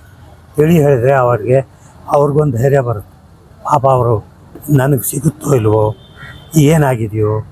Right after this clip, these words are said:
ಆ ಆಸೆ ಇಟ್ಕೊಂಡು ಕೂತಿದ್ದಾರೆ. ಆ ವಿಷಯ ತಿಳ್ಸೋಕ್ಕೆ ಇಲ್ಲಿ ಬಂದಿದ್ವಿ. ಅವ್ರ ಜೊತೆಗೆ ಸವಿಸ್ತಾರವಾಗಿ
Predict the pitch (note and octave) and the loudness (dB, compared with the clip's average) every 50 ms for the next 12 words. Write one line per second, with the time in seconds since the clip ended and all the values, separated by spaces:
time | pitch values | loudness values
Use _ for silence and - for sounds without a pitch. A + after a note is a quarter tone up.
0 | - _ - - - - - - - - - - - E3 D3+ - - - - - | -20 _ -20 -20 -18 -10 -6 -6 -4 -2 -2 -2 -2 -2 -2 -2 -4 -6 -4 -6
1 | - - - - - - - A#2+ - - - - - - - - - - - - | -6 -4 -4 -8 -8 -6 -6 -6 -6 -8 -10 -14 -16 -16 -18 -18 -18 -18 -16 -14
2 | - - - - - - - E3+ E3 C#3+ D#3+ E3+ D3 - D#3 D3+ C3 A2+ C#3 C3 | -8 -4 -2 -2 0 0 0 0 2 2 2 0 0 0 0 -2 0 0 -2 -4
3 | - - D#3 D3 - A#2 G#2+ - - - _ _ _ _ - - - C#3+ C3+ C#3+ | -4 -4 -4 -4 -4 -4 -6 -10 -18 -20 _ _ _ _ -4 -4 -2 0 0 2
4 | C#3 C#3 C#3 B2 C#3 C3+ D3+ E3 D#3 - - - - - - - - - - - | 2 2 2 2 2 2 2 2 0 -2 -10 -20 -20 -20 -20 -20 -20 -12 -8 -4
5 | - D#3 C#3+ A#2+ C#3+ C3+ C#3+ C3 C3+ A#2 - - D3+ D3+ C#3+ - - D#3 D3 C#3 | -2 -2 0 0 -2 0 0 0 0 0 0 0 0 0 0 -2 -2 -2 0 0
6 | C3+ B2 B2+ C3 A#2+ C3 C#3 A#2+ A2 - | 0 0 0 0 0 0 0 -2 -2 -6